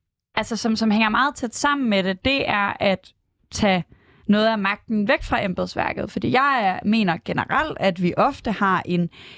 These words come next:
en politisk debat, hvor der er et embedsværk, eller har haft,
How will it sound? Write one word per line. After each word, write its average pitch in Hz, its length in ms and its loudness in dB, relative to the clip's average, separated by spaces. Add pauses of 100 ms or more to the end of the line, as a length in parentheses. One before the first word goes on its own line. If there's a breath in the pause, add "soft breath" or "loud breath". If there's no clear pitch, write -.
(160 loud breath)
en 202 140 2
politisk 208 500 0
debat, 208 400 0
hvor 196 180 2
der 180 80 0
er 170 100 0
et 180 140 -6
embedsværk, 208 640 -2
eller 180 200 0
har 175 200 -2
haft, 240 340 -4